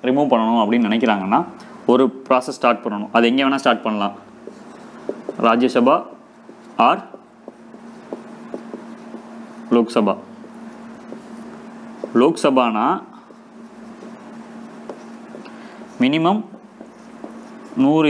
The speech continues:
எம் பிஸ் வந்து அதை வந்து sign பண்ணணும்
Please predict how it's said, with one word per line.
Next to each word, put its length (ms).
எம் 140
பிஸ் 280
வந்து 180
அதை 160
வந்து 200
sign 200
பண்ணணும் 300